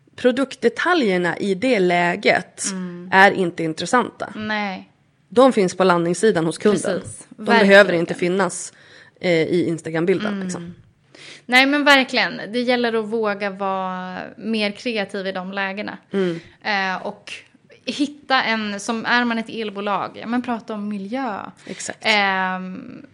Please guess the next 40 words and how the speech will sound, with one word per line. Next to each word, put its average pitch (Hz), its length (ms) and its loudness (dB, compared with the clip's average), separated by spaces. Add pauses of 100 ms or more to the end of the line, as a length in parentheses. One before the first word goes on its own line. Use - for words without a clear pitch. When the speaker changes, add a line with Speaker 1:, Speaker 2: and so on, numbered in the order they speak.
(120)
Speaker 2:
eller 202 320 -4
är 190 360 -2
du, 180 440 -6
eh, 180 140 -4
precis 208 300 -10
som 208 140 -8
du 196 100 -6
kom 202 200 -8
in 220 260 4
på 196 100 -2
Speaker 1:
<coughs> 190 140 -2
Speaker 2:
nu 294 200 0 (300)
med, 190 480 -6
eh, 190 320 -8
bilar, 220 560 -2
har 269 280 -2
vi 180 200 0
Speaker 1:
Mm. 214 300 -8
Speaker 2:
en 202 120 -12
kund 311 360 -2
inom. 277 420 -2
Det 247 60 -2
är 233 60 -2
till 220 160 -10
och 208 60 -6
med 185 440 -6 (300)
så 202 160 -12
härligt 190 320 -4
att 185 100 -14
det 180 160 -12
är, 170 40 -12
liksom, 175 340 -12
delar 254 340 -6
av 170 180 -4
en 175 140 -6
bil 170 260 -12
som 180 160 -16
nu 196 140 -16
ska 196 140 -18
marknadsföras. 196 540 -16